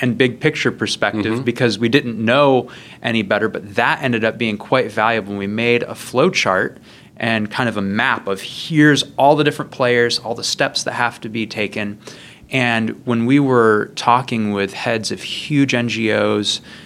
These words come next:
Speaker 1: and, uh, governments, we were
Speaker 2: Mm.
Speaker 1: able to show them,
Speaker 2: Here's what we're doing.
Speaker 1: "Here's what we're doing,"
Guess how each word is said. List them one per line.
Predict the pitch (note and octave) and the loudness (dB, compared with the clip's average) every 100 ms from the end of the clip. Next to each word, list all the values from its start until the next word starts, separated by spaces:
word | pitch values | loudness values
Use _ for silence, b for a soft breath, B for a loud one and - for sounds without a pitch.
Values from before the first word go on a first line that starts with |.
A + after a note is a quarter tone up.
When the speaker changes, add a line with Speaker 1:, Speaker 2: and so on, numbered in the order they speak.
| B B | B B
Speaker 1:
and, | G#2+ G#2 G2+ G2 F#2+ - - - - | -2 0 0 -2 -4 -6 -12 -14 -12
uh, | A1 - - _ _ _ _ _ _ - C#3 | -10 -10 -14 _ _ _ _ _ _ -10 -2
governments, | C3+ B2+ A#2 G#2 - | 0 2 0 0 0
we | B2+ | 2
were | D#3+ | 4
Speaker 2:
Mm. | |
Speaker 1:
able | D#3 | 2
to | A#2 | 0
show | - - C#3 D3 | 2 4 4 4
them, | C3 G#2+ G2 G2+ - - B B B B _ | 4 2 0 -2 -8 -18 B B B B _
Speaker 2:
Here's | - A#2+ | 0 2
what | A2 | 2
we're | G2+ | 2
doing. | G2 G#2 | 2 4
Speaker 1:
"Here's | A3 F#3 | 2 2
what | A3 | 2
we're | D#3 C3+ | 4 4
doing," | A#2 E3+ A#2 G2+ | 4 4 4 0